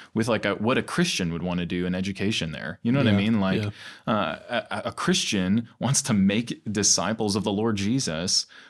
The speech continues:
Speaker 1: who has in himself embodied what it means to be, uh, a good person, who is himself goodness incarnate,
Speaker 2: Yeah,
Speaker 1: right?
Speaker 2: yeah.
Speaker 1: You know what I mean? Like, um, so, so I don't think it, it's much of a leap to see,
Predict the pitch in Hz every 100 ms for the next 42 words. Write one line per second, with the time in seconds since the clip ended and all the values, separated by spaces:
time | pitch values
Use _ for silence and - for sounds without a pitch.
0 | - 123 117 117 117 110 107 104 113 113
1 | 110 98 - 135 123 92 98 - - -
2 | - - _ 131 110 95 127 139 120 104
3 | 107 143 120 120 135 135 110 - 107 92
4 | 117 123 107 107 _ _ 107 110 107 -
5 | _ 117 101 120 127 123 90 87 120 123
6 | 120 120 107 143 117 92 - 117 123 101
7 | 92 - 98 95 - 113 95 - 104 98
8 | 104 107 - - 190 165 151 131 135 123
9 | 104 95 - 98 95 95 95 - 139 -
10 | - - - _ - - 151 170 120 139
11 | 139 117 - 113 98 113 113 98 - 113
12 | 104 110 120 90 85 87 101 107 92 -
13 | 104 92 - 104 98 90 90